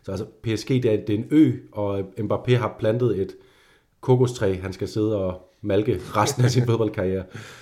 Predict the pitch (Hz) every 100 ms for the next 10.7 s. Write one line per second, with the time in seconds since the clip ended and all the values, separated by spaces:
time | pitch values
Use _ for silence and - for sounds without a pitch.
0 | - - _ - 92 95 95 - - 95
1 | 87 110 107 101 92 104 104 58 - 98
2 | 107 - 90 80 78 73 80 - - -
3 | - - 92 85 71 - 92 120 135 107
4 | 90 92 104 - 67 65 82 87 92 120
5 | 117 101 87 90 76 - - - 107 98
6 | 92 90 104 101 80 82 92 90 98 92
7 | 107 127 - 60 107 95 - 87 - 90
8 | - - 76 - _ - 95 104 - 73
9 | 95 117 120 90 87 90 107 - 87 90
10 | 92 110 - 85 87 98 95